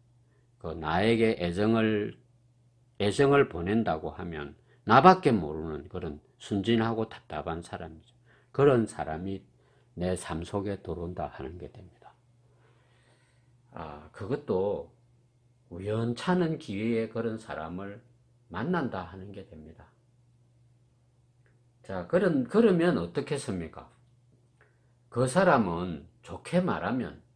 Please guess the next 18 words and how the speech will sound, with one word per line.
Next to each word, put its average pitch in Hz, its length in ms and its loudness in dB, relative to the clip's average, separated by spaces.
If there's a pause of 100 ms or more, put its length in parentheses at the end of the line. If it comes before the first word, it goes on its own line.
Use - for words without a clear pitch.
(260)
고정화되고 110 800 0
정형화된 117 920 -2
그 98 180 -6
예스맨이라 95 800 -4
하지만 78 560 -10 (520)
약간 95 720 -8 (320)
돈키호테 120 720 -2
같은 87 440 -12
기질도 87 560 -14
있다 85 520 -18
하는 87 140 -20
게 - 120 -20
됩니다. - 400 -20 (340)
좀 110 220 -6
생뚱맞은 120 800 -2
짓을 87 360 -10
하고 98 220 -6
하니, 101 360 -14